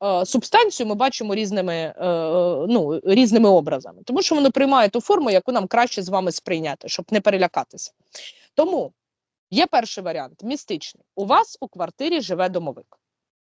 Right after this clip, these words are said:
Домовик, з яким потрібно порозмовляти і домовитись. Залишити йому смаколики, налити йому молочка, насипати йому печенько з цукерочками, звернутися до нього, сказати: «Друже, давай жити мирно,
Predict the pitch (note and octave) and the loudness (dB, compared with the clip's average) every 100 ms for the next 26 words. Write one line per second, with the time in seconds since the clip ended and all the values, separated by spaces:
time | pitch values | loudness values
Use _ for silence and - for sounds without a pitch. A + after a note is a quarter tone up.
0 | _ _ G3+ C#4 C#4 F#4 F#4+ G#4 - F4+ | _ _ 2 4 4 2 0 -2 0 0
1 | C4 A#3 C4+ G#3+ G3 B3 C#4+ G3 A3 B3 | 0 -4 -4 -4 -4 -2 -2 0 -2 2
2 | A4 - E4 - B3+ A#3 F3+ C#3+ - A2 | 2 2 -6 -4 -2 0 -2 -6 -10 -16
3 | - A#3+ D4+ G#4 - C4 A#3+ A#3 - F#3+ | -12 -2 4 4 2 -2 -2 -2 -2 -6
4 | - A#2 - F#3 A#3+ C4 - D#3 D3 C#3+ | -6 -8 -4 2 4 4 4 0 0 2
5 | G#3+ E4 - A4+ A4+ F4 F#3 A#3 F#3 E3 | 2 2 2 4 4 2 -6 -6 -6 -4
6 | D3+ D3 - - G#3+ A#3 C#4 - D#4+ G4+ | -6 -6 -8 -6 -6 -2 -4 -4 2 2
7 | G4 F#4 - E4 B3+ G#3 A#3+ F4 F4+ E4+ | 2 -4 -6 -6 -6 -8 -8 -6 -8 -6
8 | C#4 C#4+ B3 A#3 - D#3 D#3+ D#3 E3 E4+ | -6 -4 -4 -6 -6 -4 -4 -4 2 4
9 | E4+ D#4 F3+ F#3 F3 E3 F3 A3 E4+ E4+ | 4 4 4 4 2 0 0 4 4 4
10 | E4+ | 2